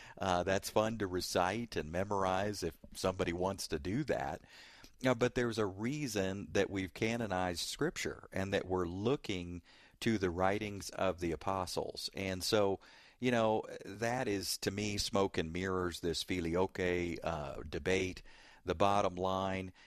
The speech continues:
is that Nicene Creed, I mean, it's from the fourth century, and you can debate about whether something should be in the creed or not. But at the end of the day, it sounds like you've got bigger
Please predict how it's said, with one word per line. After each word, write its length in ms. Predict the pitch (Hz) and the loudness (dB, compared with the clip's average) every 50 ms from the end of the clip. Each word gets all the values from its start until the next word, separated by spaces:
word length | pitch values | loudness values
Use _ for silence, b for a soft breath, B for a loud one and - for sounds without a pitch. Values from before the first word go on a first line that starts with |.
| b b | b b
is 420 | b - 90 90 87 87 85 80 - | b 0 2 2 2 2 0 0 2
that 220 | 90 85 85 - | 2 2 2 0
Nicene 640 | 90 92 92 92 90 - - - 92 82 76 76 | -2 -2 -2 0 0 -2 -2 -2 -4 -4 -6 -6
Creed, 520 | 73 - - 98 101 101 98 95 92 87 82 - | -4 -2 0 0 0 0 0 0 0 0 0 0
I 60 | - | -2
mean, 180 | - - 73 73 | -4 -6 -8 -8
it's 220 | 73 71 - - | -6 -6 -6 -4
from 300 | - - 98 92 90 92 | 0 0 2 2 0 0
the 100 | 82 78 | -2 -4
fourth 380 | - - 95 98 101 95 90 - | -2 0 2 2 2 2 0 -2
century, 840 | - - - 110 110 113 - - 120 107 104 104 104 101 101 98 - B B B B B B | -2 0 0 0 0 0 -2 0 0 0 0 0 0 0 -2 -4 -6 B B B B B B
and 480 | B 87 87 85 85 85 85 82 82 82 | B 2 2 2 0 0 -2 -2 -2 -2
you 140 | 92 104 | -2 -2
can 180 | - - 90 80 | 0 -2 -2 -2
debate 640 | 78 80 69 - 87 90 95 101 104 - - - - | -4 -4 0 0 2 2 2 0 -4 -6 -6 -2 -2
about 380 | - - - 80 78 80 - - | -2 0 0 0 0 0 2 2
whether 280 | 92 90 90 85 78 78 | 2 2 2 2 0 -2
something 500 | - - 98 95 - - - 101 95 95 | 0 0 0 0 -2 -2 -4 -4 -4 -4
should 320 | 92 - - 82 69 - | -2 -2 -2 -2 -2 -2
be 220 | - 87 90 98 101 | -4 -4 -2 0 -2
in 140 | 95 90 | -2 -2
the 80 | 78 73 | -4 -6
creed 500 | - - 98 92 92 95 98 104 101 95 | -4 -2 0 0 0 -2 -4 -4 0 0
or 120 | 92 87 | 0 0
not. 520 | 85 82 85 87 87 90 95 107 120 - - - B B B B B B B B | 0 0 0 0 0 2 0 0 -2 -4 -8 -16 B B B B B B B B
But 280 | - 101 95 101 98 98 | -6 0 2 4 4 4
at 120 | 98 - | 2 0
the 160 | - 95 98 101 | 0 0 0 0
end 160 | 117 131 123 | 0 0 -2
of 80 | 110 | -2
the 80 | 95 92 | -2 -2
day, 320 | 85 80 87 85 80 85 | 0 2 2 2 2 2
it 100 | 90 87 | 0 0
sounds 340 | - - 104 104 107 - - | 0 0 0 0 0 0 0
like 220 | 101 95 92 87 - | 0 0 0 0 -4
you've 160 | 92 90 82 | -6 -6 -2
got 340 | - 92 82 - - 82 78 | 0 0 0 0 0 -2 0
bigger 460 | 101 104 113 110 110 98 90 82 | 0 0 2 0 0 -2 -2 -2